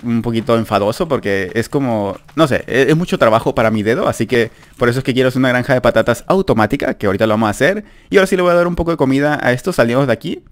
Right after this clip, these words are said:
Porque aquí vamos a sacar, creo que necesito cinco aldeanos para hacer la granja de patatas. Ahorita les explico cómo va a ser, porque es una granja bastante, bastante buena. Pero quizá ahorita no entienden cómo, pero van a ver que con cinco aldeanos y un poco de, de bloques se puede hacer esto. Ahí le damos de comer.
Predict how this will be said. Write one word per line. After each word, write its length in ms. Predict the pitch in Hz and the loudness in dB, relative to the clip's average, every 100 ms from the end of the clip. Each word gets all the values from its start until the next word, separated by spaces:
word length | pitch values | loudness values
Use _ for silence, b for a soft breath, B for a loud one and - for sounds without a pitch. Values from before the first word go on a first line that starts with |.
| - _ | -20 _
Porque 240 | - 220 214 | 4 6 6
aquí 200 | 185 185 | 4 0
vamos 200 | 185 185 | 2 0
a 40 | |
sacar, 380 | 175 147 147 143 | 2 4 4 2
creo 140 | 156 | 0
que 100 | 160 | 2
necesito 360 | 160 135 139 151 | 2 0 0 -2
cinco 320 | - 170 170 | 0 -2 2
aldeanos 480 | 147 127 131 165 175 | 2 4 0 -2 -2
para 200 | - 165 | 0 0
hacer 220 | 156 143 | 0 0
la 100 | 147 | 2
granja 300 | 139 131 - | 2 2 2
de 80 | 135 | 0
patatas. 480 | 113 104 87 - 117 | 2 0 -2 -4 0
Ahorita 220 | 117 147 | 2 4
les 80 | 143 | 2
explico 260 | 135 135 | 4 2
cómo 300 | 131 135 156 | 4 4 4
va 80 | 139 | 4
a 40 | 127 | 4
ser, 240 | 160 208 | 2 0
porque 360 | 151 120 101 98 | -4 -2 0 0
es 120 | 98 | -2
una 240 | 117 120 | -4 0
granja 540 | 113 110 113 113 107 - b b | 0 0 0 0 0 -2 b b
bastante, 340 | 113 - 127 | -4 0 2
bastante 320 | 135 113 123 117 | 2 0 -2 0
buena. 400 | 113 120 190 311 - | 0 0 -4 -10 -10
Pero 400 | - 107 104 101 | -2 2 2 2
quizá 200 | 98 110 | -2 -2
ahorita 260 | 123 156 156 | 0 0 0
no 60 | 160 | -2
entienden 300 | 156 156 139 | -2 -2 0
cómo, 320 | 147 190 - _ | -2 -4 -10 _
pero 160 | - 110 | -2 0
van 120 | 117 | 4
a 40 | 147 | 2
ver 80 | |
que 80 | 151 | 2
con 120 | 135 113 | -2 -2
cinco 220 | 139 139 | 0 2
aldeanos 420 | 143 131 143 139 | 2 2 0 -2
y 60 | 127 | -2
un 60 | |
poco 320 | 123 127 127 | -2 0 0
de, 200 | 117 104 | 2 0
de 120 | 98 101 | 0 -2
bloques 340 | 110 127 170 | -2 -4 -4
se 80 | - | -4
puede 160 | 104 | -4
hacer 200 | 104 101 | -4 -4
esto. 200 | - - - - - - | -8 -12 -20 -20 -20 -18
Ahí 120 | - | -8
le 60 | 110 | -4
damos 220 | 107 113 | -2 -2
de 60 | 104 | -2
comer. 340 | 110 143 - | -2 -4 -6